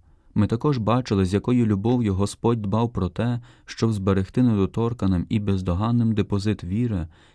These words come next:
який він довірив своєму слузі серед бурі випробовувань. Ще перед монастирем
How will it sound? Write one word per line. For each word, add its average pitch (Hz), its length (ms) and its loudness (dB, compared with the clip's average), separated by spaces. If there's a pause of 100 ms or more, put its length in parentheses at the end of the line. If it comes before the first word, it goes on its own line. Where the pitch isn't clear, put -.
який 92 260 2
він 95 180 4
довірив 104 420 2
своєму 101 400 2
слузі 98 520 -4 (240)
серед 98 360 -2
бурі 120 280 0
випробовувань. 110 760 -2 (140)
Ще - 200 -2
перед 104 240 2
монастирем 104 640 2